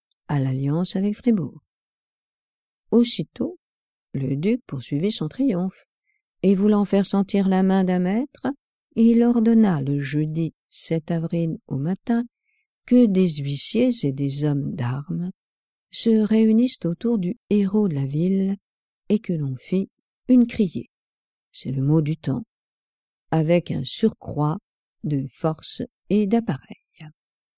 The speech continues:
Ouverture de guillemets. « Oyez, oyez, oyez », dit le héros, « de la part de notre très redouté prince et seigneur, monseigneur le duc de Savoie.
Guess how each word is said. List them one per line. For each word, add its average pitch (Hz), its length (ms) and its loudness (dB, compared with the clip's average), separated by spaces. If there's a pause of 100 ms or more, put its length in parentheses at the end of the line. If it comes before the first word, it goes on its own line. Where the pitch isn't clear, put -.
(1400)
Ouverture 160 800 -4
de 180 100 2
guillemets. « 185 360 0 (1200)
Oyez, 240 680 4 (100)
oyez, 240 720 4 (200)
oyez », 233 600 4 (580)
dit 139 260 -6
le 135 160 -4
héros, « 135 340 -4 (440)
de 143 140 -2
la 143 160 -6
part 208 280 2
de 214 120 2
notre 226 320 2
très 226 240 2
redouté 220 480 0
prince 214 480 0
et 208 60 0
seigneur, 208 520 0 (380)
monseigneur 190 560 2
le 190 120 2
duc 185 300 -2
de 190 140 -2
Savoie. - 420 -6